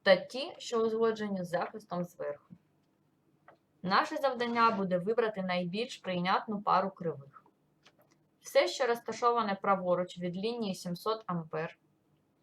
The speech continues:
в принципі, не мало б нас цікавити. Але, маючи і праву частину, чіткіше бачимо, яка з кривих краще прилягає до захисту зверху. Наочно видно, що крива Аш два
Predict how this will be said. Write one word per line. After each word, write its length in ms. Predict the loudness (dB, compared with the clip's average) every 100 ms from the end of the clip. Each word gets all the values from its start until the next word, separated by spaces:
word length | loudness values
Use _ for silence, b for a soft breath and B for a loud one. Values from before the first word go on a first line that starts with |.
| _ _ -20 -20
в 60 | _
принципі, 500 | 2 2 -2 -4 -2
не 180 | -2 6
мало 300 | 8 8 6
б 80 | -2
нас 240 | -6 -6
цікавити. 640 | -14 -10 -8 -8 -10 -20 _ b b 2
Але, 440 | 6 6 6 2
маючи 500 | 2 4 4 0 -4
і 60 | -4
праву 360 | 0 0 0 -2
частину, 560 | -8 -14 -10 -6 -6 -8 b -12
чіткіше 580 | -8 -8 -6 -6 -2 0
бачимо, 600 | 4 4 2 -6 -10 -10 b 0
яка 300 | 2 6 6
з 80 | 6
кривих 480 | 0 -2 0 -2 -4 -12
краще 520 | -2 4 4 2 -8 -8
прилягає 720 | -6 0 0 2 2 2 0 -2
до 200 | 0 2
захисту 500 | 4 0 -2 -10 -10
зверху. 500 | -4 -2 -2 -6 -18 -20 _ _ _ _ _ _ _ _
Наочно 600 | 4 8 8 6 2 -2
видно, 440 | 0 -2 -2 -4 -6
що 240 | -8 -6
крива 420 | -2 2 6 6 6
Аш 240 | 4 4
два 440 | 0 4 6 6